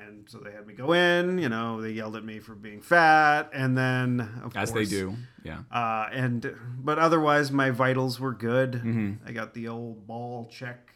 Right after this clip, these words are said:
Speaker 1: I got the,
Speaker 2: Yeah.
Speaker 1: uh,
Speaker 2: Ooh.
Speaker 1: the,
Speaker 2: Did you
Speaker 1: the
Speaker 2: get the fingers up the ass?
Speaker 1: I did not. He said in, I didn't have
Speaker 2: Okay.
Speaker 1: to do that until I was fifty, and I was like, "Oh."
Speaker 2: I'm not yet fifty. I think I've had the fingers up the ass at least twice.
Speaker 1: Oh, well, you know, you have a
Speaker 2: Mm.
Speaker 1: different doctor.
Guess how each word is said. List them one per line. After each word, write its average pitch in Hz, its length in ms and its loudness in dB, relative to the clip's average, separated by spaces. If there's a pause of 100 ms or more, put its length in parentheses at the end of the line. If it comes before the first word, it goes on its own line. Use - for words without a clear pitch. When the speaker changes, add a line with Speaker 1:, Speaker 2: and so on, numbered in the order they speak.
Speaker 1:
I 107 80 -16
got 107 220 -16
the, 196 80 -8
Speaker 2:
Yeah. 98 240 -4 (280)
Speaker 1:
uh, 90 40 -6
Speaker 2:
Ooh. 101 240 -2
Speaker 1:
the, 123 80 -10
Speaker 2:
Did - 60 -18 (240)
you - 60 -8
Speaker 1:
the 120 60 2
Speaker 2:
get 131 160 4
the - 60 -4
fingers 123 240 2
up 131 120 0
the 143 120 6
ass? 151 160 4
Speaker 1:
I 147 60 6
did 147 180 2
not. 180 300 4
He 127 80 -2
said 151 240 0
in, 147 220 0
I 143 140 2
didn't 147 200 -2
have 147 160 0
Speaker 2:
Okay. 156 60 -8
Speaker 1:
to 139 60 -4
do 139 180 2
that 135 200 2
until 127 240 0
I 117 140 2
was 107 180 -6
fifty, 120 640 0 (400)
and 123 140 -4
I 120 120 -4
was 113 200 -10
like, 107 300 -14
"Oh." 127 420 0
Speaker 2:
I'm 120 260 4
not 151 200 4
yet 127 140 2
fifty. 123 340 0
I - 20 2
think 120 180 -2
I've 120 120 0
had 113 160 0
the 107 60 -8
fingers 113 280 -2
up 107 140 -6
the 107 100 0
ass 101 220 -2
at 95 80 -8
least 98 220 -6
twice. 135 440 -10
Speaker 1:
Oh, 117 40 -10
well, 117 280 -14
you 113 80 -14
know, 110 160 -14
you 127 160 -6
have 127 120 -8
a - 20 -10
Speaker 2:
Mm. 123 60 -12
Speaker 1:
different 131 280 -10
doctor. 139 360 -4